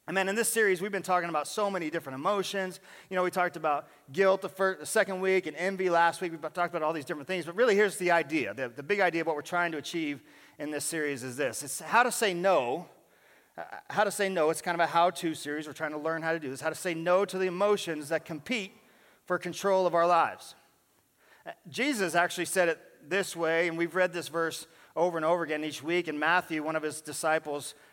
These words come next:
recorded this for us, and this is what Jesus had to say. He said this, "But the things that come out of a person's mouth,"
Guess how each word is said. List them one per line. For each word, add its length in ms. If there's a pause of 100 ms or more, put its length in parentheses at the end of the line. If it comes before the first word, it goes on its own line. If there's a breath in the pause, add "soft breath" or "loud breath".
recorded 480
this 140
for 240
us, 120
and 100
this 120
is 80
what 140
Jesus 320
had 120
to 60
say. 300 (840 soft breath)
He 80
said 200
this, 220 (240)
"But 100
the 80
things 220
that 140
come 200
out 180
of 60
a 60
person's 520
mouth," 520